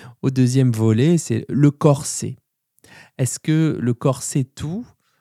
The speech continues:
ou pas ? Le corps, euh, c'est aussi un,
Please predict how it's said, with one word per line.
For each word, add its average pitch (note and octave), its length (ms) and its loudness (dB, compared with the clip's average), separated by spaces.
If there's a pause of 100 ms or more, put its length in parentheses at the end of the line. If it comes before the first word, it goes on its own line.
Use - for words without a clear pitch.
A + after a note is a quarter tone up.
(280)
ou C3 80 -8
pas ? D3 340 -4 (520)
Le A#2 100 -2
corps, D#3 400 0
euh, G#2+ 460 -2
c'est - 160 -8
aussi C3+ 480 -4
un, G#2 560 -6